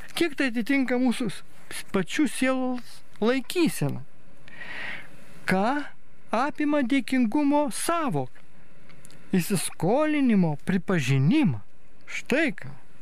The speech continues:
Kiekvienu atodūsiu privalome pripažinti, kad visa, kas esame ir ko buvome praeityje, esame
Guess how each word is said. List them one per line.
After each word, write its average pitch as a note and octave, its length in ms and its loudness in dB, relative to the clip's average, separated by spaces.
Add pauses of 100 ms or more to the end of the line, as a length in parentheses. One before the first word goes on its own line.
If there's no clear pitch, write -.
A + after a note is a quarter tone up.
Kiekvienu A#3 1300 2
atodūsiu B3 960 2
privalome A3+ 680 2
pripažinti, G3+ 760 0
kad - 280 -2
visa, D#3+ 540 -2 (760)
kas D#4+ 380 0
esame F#3+ 720 2 (340)
ir B3 220 2
ko F4 240 4
buvome B3 540 4
praeityje, F3 760 2 (1500)
esame B3 600 2